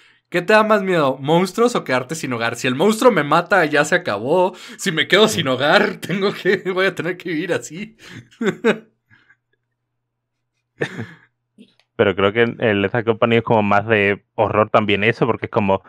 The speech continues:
Speaker 2: eh, ¿cómo entregar objetos a la compañía? Pon los objetos en el mostrador, no hagas ruido,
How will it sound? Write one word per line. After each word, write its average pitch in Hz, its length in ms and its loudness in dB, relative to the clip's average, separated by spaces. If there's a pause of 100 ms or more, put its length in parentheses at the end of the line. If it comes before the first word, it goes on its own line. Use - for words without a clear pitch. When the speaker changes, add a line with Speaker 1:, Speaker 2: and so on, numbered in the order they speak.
(220)
Speaker 2:
eh, 110 240 2
¿cómo 160 160 2
entregar 147 240 4
objetos 139 240 2
a 127 40 4
la 127 60 4
compañía? 101 560 2
Pon 117 140 2
los 143 160 2
objetos 123 400 0
en 117 60 0
el 107 80 -2
mostrador, 107 640 2 (800)
no 117 180 0
hagas 160 240 2
ruido, 151 640 2